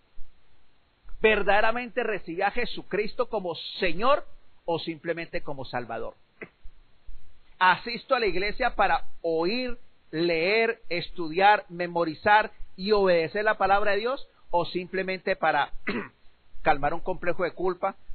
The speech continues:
para recibir algo filosófico, algo religioso que alimente el intelecto, que alimente el alma,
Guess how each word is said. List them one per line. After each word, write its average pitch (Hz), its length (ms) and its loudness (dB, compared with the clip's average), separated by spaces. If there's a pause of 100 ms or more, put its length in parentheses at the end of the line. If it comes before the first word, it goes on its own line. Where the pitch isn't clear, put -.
para 156 180 4
recibir 139 540 -6
algo 160 300 0
filosófico, 170 880 -4 (180)
algo 156 340 0
religioso 143 640 -6
que 156 100 -2
alimente 135 480 -4
el 95 80 -2
intelecto, 127 680 -4
que 143 100 -2
alimente 131 560 -4
el 135 80 2
alma, 165 560 8